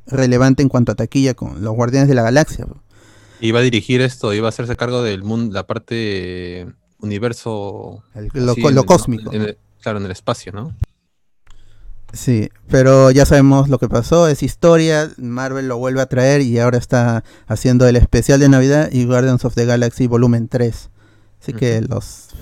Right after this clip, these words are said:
Speaker 1: los pecados del, del pasado se, se olvidan rápidamente cuando hay, hay platita ahí de por medio. Igual son buenas películas.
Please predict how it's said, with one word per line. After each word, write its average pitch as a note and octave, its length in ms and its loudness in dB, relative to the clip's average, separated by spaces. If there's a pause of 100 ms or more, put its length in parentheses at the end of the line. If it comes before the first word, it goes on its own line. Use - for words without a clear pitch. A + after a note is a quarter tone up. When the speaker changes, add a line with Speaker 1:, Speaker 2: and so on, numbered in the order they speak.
Speaker 1:
los - 720 -10
pecados C3 480 6
del, A2+ 220 0 (380)
del A#2+ 180 2
pasado A#2+ 720 2
se, G#2+ 240 -4
se - 420 -10
olvidan B2+ 300 0
rápidamente C3 540 0
cuando A2 260 -4
hay, C3 240 -4
hay C3+ 80 -2
platita B2 540 -4
ahí A2+ 340 -8 (560)
de A#2 100 4
por A2+ 200 2
medio. A2+ 320 4 (1080)
Igual F#3+ 240 -2
son A3 180 6
buenas G3+ 220 6
películas. - 580 -6